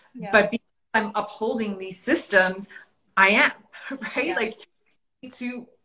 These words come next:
Speaker 2: change these systems. And so just because, you know, you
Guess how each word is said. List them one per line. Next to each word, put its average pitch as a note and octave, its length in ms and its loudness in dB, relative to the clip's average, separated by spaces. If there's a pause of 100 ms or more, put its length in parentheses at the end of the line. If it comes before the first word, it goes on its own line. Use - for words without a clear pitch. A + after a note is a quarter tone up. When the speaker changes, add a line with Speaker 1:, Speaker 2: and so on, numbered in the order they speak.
(140)
Speaker 2:
change G#3+ 380 -2
these G3+ 200 -6
systems. G3 600 -4 (320)
And A#3 140 4
so A#3+ 140 4
just C4+ 360 0
because, A3+ 800 4 (320)
you G#3+ 120 0
know, F#3+ 220 6
you G#3 260 0